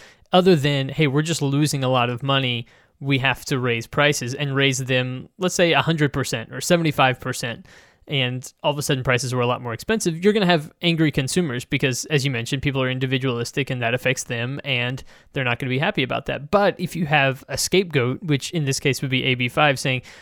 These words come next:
"Oh, look, like, these, these court rulings are making us treat our drivers like actual employees, um,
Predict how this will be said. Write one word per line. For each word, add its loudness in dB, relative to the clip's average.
"Oh, 6
look, 2
like, -2
these, -2
these -4
court 2
rulings 0
are 0
making 0
us -2
treat -2
our 4
drivers 0
like -2
actual -4
employees, 0
um, -4